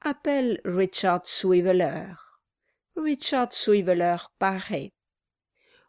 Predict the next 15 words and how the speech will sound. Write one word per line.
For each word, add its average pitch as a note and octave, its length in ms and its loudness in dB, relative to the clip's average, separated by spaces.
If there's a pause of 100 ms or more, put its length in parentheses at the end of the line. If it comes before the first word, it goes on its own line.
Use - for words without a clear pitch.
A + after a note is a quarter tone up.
On G3 220 0
a D#4 100 -2
secrètement F#3+ 800 -4
averti F#3 680 -4
l'avocat F#3 600 -2
de F3+ 140 -2
monsieur E3+ 380 -2
Brass F#3+ 600 -6 (400)
que E4+ 120 -2
ce F#4 160 -2
témoin C#4+ 500 -2
éprouve A3 640 0
des F#3 160 2
dispositions G#3 880 -2
favorables G3 880 -2